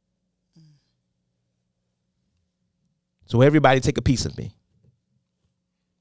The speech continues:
Speaker 2: Everybody take their part of me. And the job of the believer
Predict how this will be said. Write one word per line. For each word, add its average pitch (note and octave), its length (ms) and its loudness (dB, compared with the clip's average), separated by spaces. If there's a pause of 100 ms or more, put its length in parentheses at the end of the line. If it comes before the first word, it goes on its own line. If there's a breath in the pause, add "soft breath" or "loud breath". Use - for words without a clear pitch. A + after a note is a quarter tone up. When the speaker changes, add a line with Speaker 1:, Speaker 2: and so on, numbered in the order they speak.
(3250)
Speaker 2:
Everybody C#3+ 440 4
take C3+ 180 -2
their B2 120 2
part G#2 260 -2
of G2 100 -10
me. - 180 -16 (2000)
And A2+ 120 -6
the A2+ 60 -4
job D3+ 360 2
of D3+ 60 -2
the D3 80 -6
believer D3 460 -2